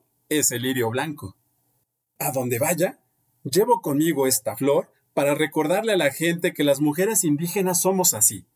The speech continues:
naturales, hermosas y fuertes". Un año después, Eufrosina se convirtió en la primera mujer indígena en ser elegida presidenta del Congreso Estatal.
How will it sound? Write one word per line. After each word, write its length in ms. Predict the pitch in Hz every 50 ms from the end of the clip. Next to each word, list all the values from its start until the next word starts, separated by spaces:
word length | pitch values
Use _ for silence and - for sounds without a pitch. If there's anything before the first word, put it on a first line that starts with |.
| _ _ _ _ _ _ _ _ _ _
naturales, 880 | - 113 113 117 113 113 135 127 139 156 156 143 139 147 170 - - - _ _ _ _ _ _
hermosas 760 | - 127 120 135 147 156 170 175 - 185 185 180 - - - _ _ _ _ _ _
y 140 | - 151
fuertes". 680 | 147 180 190 165 127 117 - - 98 95 - - - - _ _ _ _ _ _ _ _ _ _ _ _ _ _ _ _ _ _ _ _ _ _ _ _
Un 200 | - 147 156 175
año 220 | 175 180 180 175
después, 580 | 147 123 110 - - - 107 104 113 - - - _ -
Eufrosina 520 | - - - 143 135 135 - 165 170 175
se 180 | 180 180 147 -
convirtió 400 | - 120 113 117 110 - - 139
en 80 | 147 165
la 120 | 170 165
primera 380 | - 131 123 135 147 170 180 165
mujer 320 | 143 120 - - 139 143
indígena 640 | 151 139 131 127 139 131 - - 131 127 139 143 -
en 140 | - 139 127
ser 220 | 123 - 180 208
elegida 480 | 214 185 147 127 - 147 143 165 170 -
presidenta 580 | - 120 110 - - 120 127 139 147 147 170 165
del 160 | 147 120 113
Congreso 460 | - 113 107 107 - 127 120 - 151
Estatal. 540 | 123 - - 110 101 - 101 95 90 85